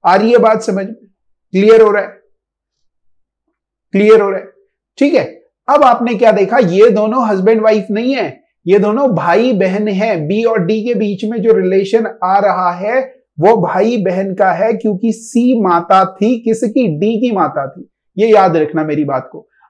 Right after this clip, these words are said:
आगे आपसे पूछ रहा है कि ए का एफ से संबंध बताओ। ए का कहां गया? ए, ए ये है और एफ ये है, मतलब ए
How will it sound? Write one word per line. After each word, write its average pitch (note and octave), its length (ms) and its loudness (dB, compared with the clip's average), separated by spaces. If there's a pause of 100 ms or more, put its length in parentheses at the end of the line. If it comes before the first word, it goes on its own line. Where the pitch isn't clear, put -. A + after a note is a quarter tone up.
(120)
आगे G3 360 2
आपसे A3+ 400 2
पूछ F#3+ 340 -4
रहा A#3 100 0
है A#3+ 80 -2
कि A3 280 -8
ए G3+ 320 2
का A#3+ 300 -4
एफ B3+ 240 -2
से A#3 240 0
संबंध G#3+ 500 -2
बताओ। C#3 480 -2 (440)
ए A3+ 200 6
का F#3+ 200 2
कहां G3+ 360 -2
गया? G#3 340 2
ए, D3 260 -10
ए F#3 60 2
ये G#3+ 340 4
है A3 260 -4 (680)
और - 280 0
एफ G3 200 -2
ये F3+ 220 0
है, E3 240 -8 (300)
मतलब A#3+ 440 0
ए A#3+ 300 0